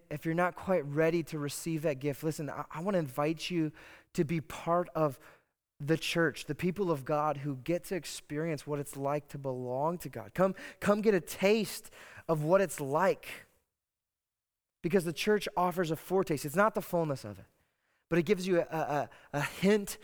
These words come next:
of the sweetness of what it's like to be loved at your worst, to be accepted at your worst, and then loved and changed to your best. Now, and when you step foot in the church, what you see is,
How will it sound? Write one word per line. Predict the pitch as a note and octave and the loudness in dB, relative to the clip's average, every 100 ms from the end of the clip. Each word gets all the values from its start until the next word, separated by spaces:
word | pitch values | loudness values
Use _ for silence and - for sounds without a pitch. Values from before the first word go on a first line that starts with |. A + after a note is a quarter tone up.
| - - - | -18 -20 -6
of | E3 C#3+ | -4 -2
the | |
sweetness | D3 - - E3+ F#3+ C#3 B2+ - - | -2 -4 -2 -2 -2 -4 -6 -8 -6
of | C#3+ C3 | -6 -2
what | C#3 | 0
it's | C#3+ - - - - | 0 -2 -12 -16 -4
like | C#3+ D3+ D3 - | 2 2 0 -6
to | - D3 | -10 -4
be | C3+ | -2
loved | B2+ B2 C#3 D#3 C#3+ - | -2 2 4 2 0 -10
at | C#3 C#3 - | -8 -10 -8
your | C3 | -6
worst, | A#2 C3 C3+ - - | -4 -4 -4 -6 -14
to | - | -10
be | C3 | -8
accepted | B2+ - E3+ E3 F3 D3 - - - | -6 0 0 0 -2 -2 -6 -18 -12
at | C#3 - | -10 -6
your | C3 | -6
worst, | A#2 C#3 C#3+ - - - _ _ _ | -4 -2 -2 -4 -16 -20 _ _ _
and | C#3+ C#3 | -4 -2
then | B2+ B2 | -2 0
loved | C3 D3 D3 C3+ B2+ - - - | 4 6 6 2 -4 -14 -20 -10
and | C#3 C3 | -6 -4
changed | - D3+ C#3+ C#3 B2 - | -4 0 0 -2 -4 -8
to | C3 | -8
your | A2+ | -6
best. | G#2+ F2 - - - _ _ _ _ _ _ _ _ _ _ _ - | -6 -8 -10 -18 -20 _ _ _ _ _ _ _ _ _ _ _ -2
Now, | D#3 | 2
and | E3+ | 2
when | F3 | 2
you | G#3+ | 0
step | - A3+ E3 | -2 0 0
foot | - F3 | 0 -2
in | D#3 | -2
the | |
church, | C3+ - D3+ - | -4 -6 -6 -6
what | D#3+ | -8
you | E3+ | -8
see | - - D#3 | -6 -2 0
is, | C#3 A#2+ - | 0 -2 -10